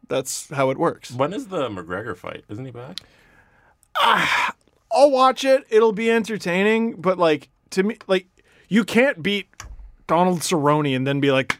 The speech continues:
Speaker 1: "I need a shot at the title."
Speaker 2: Why not?
Speaker 1: McGregor is a part-time fighter.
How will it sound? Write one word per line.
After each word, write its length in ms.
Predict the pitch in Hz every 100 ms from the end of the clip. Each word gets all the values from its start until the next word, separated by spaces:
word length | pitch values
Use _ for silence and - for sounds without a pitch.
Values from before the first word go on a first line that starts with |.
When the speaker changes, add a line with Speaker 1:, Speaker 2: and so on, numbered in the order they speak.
| -
Speaker 1:
"I 100 | 202
need 140 | 214
a 40 | 180
shot 240 | 196 175
at 80 | 151
the 40 |
title." 360 | 147 160 123 110 _ _ _ -
Speaker 2:
Why 160 | 160 285
not? 220 | 311 - _ -
Speaker 1:
McGregor 420 | 175 202 233 262
is 100 | 220
a 60 | 226
part-time 680 | - 196 196 - 180 170 160
fighter. 380 | 165 135 110